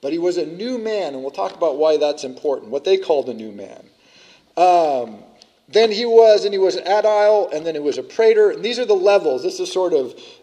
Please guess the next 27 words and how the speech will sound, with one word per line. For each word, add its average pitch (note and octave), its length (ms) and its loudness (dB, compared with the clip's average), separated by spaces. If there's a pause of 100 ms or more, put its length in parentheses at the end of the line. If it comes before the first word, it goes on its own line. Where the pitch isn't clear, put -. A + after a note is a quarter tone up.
uh, A#2 480 -8
you B2+ 120 -16
know, A#2 160 -8
state G3 360 4
representative, E3+ 920 0 (160)
state F#3+ 460 2
senator. D#3 680 0 (360)
Um, C3 320 -6
then D#3+ 120 0
he, E3+ 100 -6
you D#3+ 120 -10
know, D3 80 -4
he C#3 80 -4
moves E3 380 -2
up E3+ 240 0
to E3 100 -10
be C#3+ 160 -6
House F#3+ 420 2
member, F3 500 0
and C3 120 -6
then D#3 80 -8
he E3+ 80 -6
moves E3 360 -4
up E3 140 0
to D3 60 -10
be C3 120 -10
senator. F#3+ 600 2